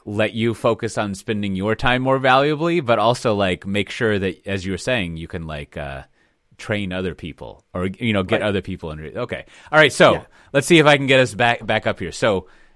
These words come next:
Speaker 1: we have, uh, you're organized in, into, uh, into sigs of the various components. And these are
Speaker 2: Right.
Speaker 1: the people, like, working on the actual Kubernetes code and, you know, and, and docs and,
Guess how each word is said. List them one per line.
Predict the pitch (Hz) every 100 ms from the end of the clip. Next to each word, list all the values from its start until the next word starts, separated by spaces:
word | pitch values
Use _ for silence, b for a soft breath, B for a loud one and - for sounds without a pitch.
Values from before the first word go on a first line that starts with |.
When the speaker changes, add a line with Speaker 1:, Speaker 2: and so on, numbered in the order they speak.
| b -
Speaker 1:
we | 107 110
have, | 113 104 98
uh, | 98 95 98
you're | 110 123
organized | 123 131 135 131 127 120
in, | 120 110 110
into, | 107 101 - 101 92
uh, | 90 90
into | 107 104
sigs | 95 - 120 95 98
of | 90
the | 90
various | 101 98 95
components. | - 92 - 113 85 78 - - b b b
And | - 107
these | 143 135
are |
Speaker 2:
Right. | 135
Speaker 1:
the | 113
people, | 127 120
like, | 107 92 101
working | 110 107 104
on | 92
the | 95 98
actual | 107 - - 98 92
Kubernetes | 113 92 90 87 85
code | - 95 85 76
and, | 71 69
you | 113
know, | 92 65 b b b
and, | 117 113 120
and | 113 107 -
docs | 117 110 107 - -
and, | 95 87